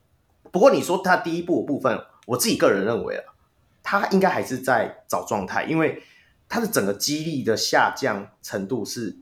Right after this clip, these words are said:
蛮大的，感觉上他有时候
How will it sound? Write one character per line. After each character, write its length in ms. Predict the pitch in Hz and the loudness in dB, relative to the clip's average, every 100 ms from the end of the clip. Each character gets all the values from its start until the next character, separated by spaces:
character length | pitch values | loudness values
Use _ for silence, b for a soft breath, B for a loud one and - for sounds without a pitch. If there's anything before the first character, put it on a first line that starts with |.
| _ | _
蛮 300 | 104 92 90 - | -6 -6 -2 -2
大 220 | 110 - | -2 -4
的， 140 | - - | -10 -2
感 200 | 104 95 | -2 0
觉 160 | 107 | -4
上 300 | 104 120 101 | -2 -2 -2
他 120 | - 190 | 0 2
有 120 | 123 | 2
时 180 | - 175 | 2 4
候 420 | 156 139 - - | 6 4 -2 -12